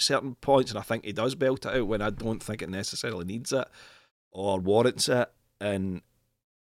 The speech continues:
and I think sometimes that's just, it's, it's just, you know, for, for me, this, I think Freddie could have controlled it a wee bit more, and it doesn't sound like he's controlling his voice in this song. It sounds like he's kinda,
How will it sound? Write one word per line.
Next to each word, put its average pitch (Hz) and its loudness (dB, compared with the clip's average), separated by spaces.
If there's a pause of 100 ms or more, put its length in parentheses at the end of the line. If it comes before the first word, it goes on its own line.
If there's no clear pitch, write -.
(120)
and 120 -10
I - -2
think 120 0
sometimes 113 0
that's 113 0
just, - -4
it's, 101 -8
it's 101 -6
just, - -2 (1200)
you 135 -10
know, 107 -6
for, 131 4
for 139 6
me, 156 8
this, 127 6
I 107 -2
think 120 2
Freddie 110 0
could 104 -4
have 98 -4
controlled 110 -4
it 101 -2
a 104 -2
wee 110 -2
bit 110 -2
more, 107 -2 (120)
and 107 -4
it 101 -4
doesn't 110 -2
sound 110 0
like 104 -8
he's - -8
controlling 107 -2
his 104 -4
voice 113 -2 (580)
in 120 -10
this 113 0
song. 127 4
It 113 -2
sounds 110 0
like 104 -2
he's 101 -6
kinda, 104 -4